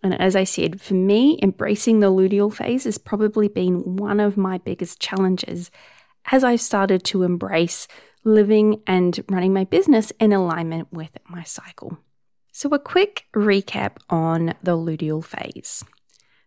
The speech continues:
The luteal phase is the phase of your cycle after you've ovulated and as you head towards your period. It's the inner autumn or the waning moon phase. And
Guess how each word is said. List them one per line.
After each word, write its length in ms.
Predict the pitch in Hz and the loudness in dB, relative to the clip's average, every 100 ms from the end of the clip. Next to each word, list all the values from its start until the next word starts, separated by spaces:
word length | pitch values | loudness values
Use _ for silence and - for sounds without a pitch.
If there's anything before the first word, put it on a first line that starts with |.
| - | 0
The 60 | |
luteal 400 | 240 277 359 381 | 4 6 8 6
phase 460 | 349 214 208 202 - | 4 2 4 4 2
is 180 | 190 - | -4 -6
the 80 | - | -6
phase 380 | - 262 277 | 0 2 2
of 160 | 285 277 | 0 0
your 100 | 247 | 0
cycle 540 | - 160 156 - 175 - | 0 -4 -6 -4 -6 0
after 380 | 240 269 - | 0 0 2
you've 180 | 294 294 - | 2 2 -2
ovulated 600 | 175 175 175 170 165 165 - | -4 -2 -2 0 0 -2 -4
and 160 | 180 - | -6 0
as 300 | 190 202 220 | 2 2 2
you 120 | 220 | -2
head 300 | - 170 170 | -2 -4 -4
towards 880 | - - 190 170 165 151 151 - - _ | -6 -4 -2 -2 -4 -6 -6 -8 -18 _
your 160 | - 160 | -4 -4
period. 640 | 156 - - - - - - _ _ _ _ _ _ _ | -6 -14 -16 -18 -20 -20 -20 _ _ _ _ _ _ _
It's 220 | 226 - | 0 2
the 200 | - - - | 2 0 4
inner 260 | 277 277 277 | 6 6 6
autumn 480 | 190 190 - 185 185 | 4 2 2 0 0
or 80 | 185 | 0
the 100 | 180 | 0
waning 720 | 170 175 165 170 165 165 160 | 2 2 0 0 0 -2 -2
moon 440 | 170 165 151 156 - | -2 -2 -2 -4 -8
phase. 600 | - - - - 170 | -14 -16 -14 -14 -16
And 100 | - | -4